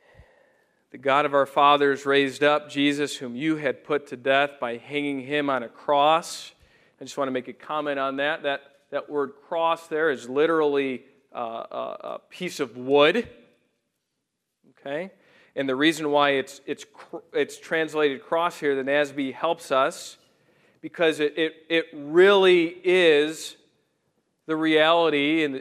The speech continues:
in Jewish culture, going all the way clear back to Deuteronomy, that anyone who hangs off a tree or a piece of wood is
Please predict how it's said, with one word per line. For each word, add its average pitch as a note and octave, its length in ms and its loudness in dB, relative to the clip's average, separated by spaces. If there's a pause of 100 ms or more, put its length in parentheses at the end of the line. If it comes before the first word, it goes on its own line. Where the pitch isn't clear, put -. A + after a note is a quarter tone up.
in C#3+ 100 -8
Jewish D3+ 300 -6
culture, D#3+ 640 -4 (160)
going D#3+ 240 -2
all G3 540 4
the G3+ 40 0
way F#3+ 200 2
clear G3+ 280 2
back F#3 300 2
to E3 80 -6
Deuteronomy, D#3+ 920 0 (260)
that D3+ 140 2 (100)
anyone F#3+ 460 2
who D3 240 -4
hangs F#3 720 0
off F3+ 380 4
a D3+ 160 0
tree D3 800 2 (200)
or F3+ 160 4
a D3+ 140 4
piece A#3 420 -2
of D3+ 160 -6
wood D3+ 600 4 (300)
is G3 580 4